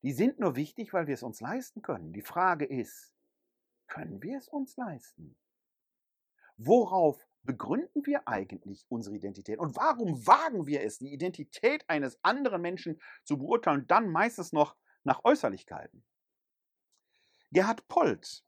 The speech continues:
der mal, der für viele Sachen berühmt ist, aber eine hat er natürlich sehr <laughs> schön damals gemacht über diese Mailin, die er da aus Asien kommen hat, damit er sie, die ihm quasi den Haushalt macht, die er dann geheiratet hat.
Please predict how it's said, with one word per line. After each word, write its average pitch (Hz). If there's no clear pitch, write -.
der 143
mal, 127
der 107
für 110
viele 190
Sachen 110
berühmt 123
ist, -
aber 117
eine 147
hat 147
er 156
natürlich 131
sehr 120
<laughs> -
schön -
damals 131
gemacht 131
über 127
diese 117
Mailin, 127
die 120
er 113
da 113
aus -
Asien 143
kommen 135
hat, 127
damit 120
er 107
sie, 113
die 113
ihm 110
quasi 110
den 95
Haushalt 139
macht, 131
die 120
er 104
dann 98
geheiratet 143
hat. 143